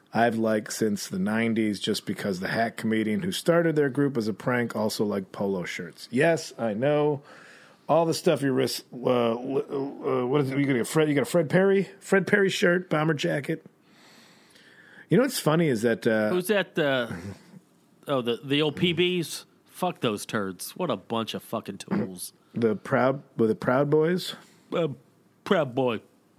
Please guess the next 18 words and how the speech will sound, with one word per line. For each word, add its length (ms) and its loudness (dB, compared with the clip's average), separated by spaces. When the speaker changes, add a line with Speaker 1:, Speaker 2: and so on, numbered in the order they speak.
Speaker 2:
Uh, 200 0
Proud 320 -2
Boy. 120 0
You 100 2
see 120 2
that 160 2
video 760 0
going 180 0
around 220 0
a 40 -4
few 160 0
weeks 180 -2
ago 240 0
of, 140 -2
uh, 520 -2
some, 360 -2
like, 180 0
a, 60 4